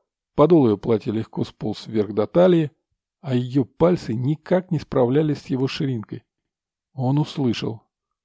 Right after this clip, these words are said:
«Unzip yourself, I can't». «Ну, расстегни сам, у меня не получается».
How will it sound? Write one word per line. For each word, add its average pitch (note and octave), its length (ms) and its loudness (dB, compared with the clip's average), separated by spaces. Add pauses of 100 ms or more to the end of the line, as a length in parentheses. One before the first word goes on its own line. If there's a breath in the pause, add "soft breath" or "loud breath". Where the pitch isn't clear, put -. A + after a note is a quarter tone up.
(280)
«Unzip E3+ 720 4
yourself, F#3+ 720 4
I C3+ 140 4
can't». B3+ 420 -6 (1040)
«Ну, E3+ 480 4
расстегни G3 500 0
сам, F3+ 420 2
у B2 40 -4
меня G3+ 260 0
не A3+ 100 0
получается». D#3+ 920 0